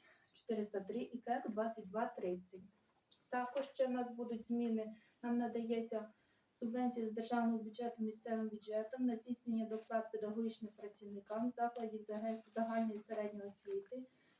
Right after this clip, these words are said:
Сума субвенції складає один мільйон сімсот п'ятнадцять тисяч п'ятсот.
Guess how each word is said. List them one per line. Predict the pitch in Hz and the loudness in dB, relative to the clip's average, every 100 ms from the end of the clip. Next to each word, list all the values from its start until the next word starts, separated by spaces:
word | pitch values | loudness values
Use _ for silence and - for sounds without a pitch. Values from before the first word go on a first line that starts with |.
| - | -6
Сума | 262 254 233 | 2 4 4
субвенції | 233 220 226 220 220 | 2 0 0 -2 -6
складає | - 220 220 214 214 - | -4 2 4 4 2 -2
один | 196 240 226 | 2 6 6
мільйон | 214 214 208 | 6 4 0
сімсот | 208 214 - 240 - | -2 -6 -2 -2 -2
п'ятнадцять | 196 214 208 208 - | -4 -4 -4 -6 -2
тисяч | 208 214 - - | -2 -2 -4 -2
п'ятсот. | 202 - 202 185 202 | -2 -4 -2 0 2